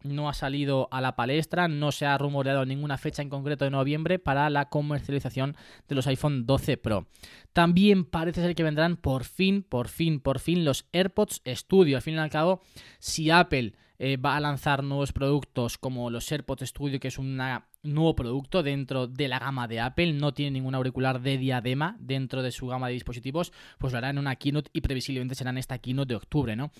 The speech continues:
AirPods Studio, que, ostras, ya sonaron con mucha, mucha fuerza hace unos meses. De hecho, eh, muchos analistas se atrevieron a afirmar que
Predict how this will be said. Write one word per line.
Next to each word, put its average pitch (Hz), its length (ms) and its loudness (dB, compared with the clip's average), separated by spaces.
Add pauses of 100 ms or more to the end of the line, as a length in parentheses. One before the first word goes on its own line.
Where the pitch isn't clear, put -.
(200)
AirPods 160 400 -2
Studio, 165 400 2
que, 123 200 -6 (220)
ostras, 143 400 -2
ya 160 240 -4
sonaron 160 500 -2
con 131 140 -4
mucha, 156 260 -2
mucha 151 220 -2
fuerza 175 420 -2 (300)
hace - 260 0
unos 110 280 -2
meses. 135 440 -4
De 120 100 -4
hecho, 180 280 0 (220)
eh, 117 180 -2
muchos 139 320 -2
analistas 139 460 0
se 151 100 -2
atrevieron 131 480 -2 (100)
a 120 180 -2
afirmar 127 640 -4
que 127 440 -2